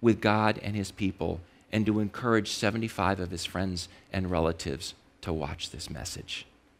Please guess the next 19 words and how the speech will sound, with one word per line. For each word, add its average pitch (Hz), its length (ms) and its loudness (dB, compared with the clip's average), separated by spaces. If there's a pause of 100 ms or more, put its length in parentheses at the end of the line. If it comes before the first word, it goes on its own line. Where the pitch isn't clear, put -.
(500)
Pretty 156 280 -4
amazing 117 960 2 (540)
to 104 80 -2
think - 480 -2 (460)
what 101 240 0
God 113 340 2
can 104 220 -2
do 87 420 0 (600)
when 107 180 2
he 95 80 4
gets 101 280 -2
a 90 40 -6
hold 87 280 -4
of - 80 -8
us, - 160 -10
what 90 200 -6
God 117 320 2
can 120 180 -2
do 107 400 4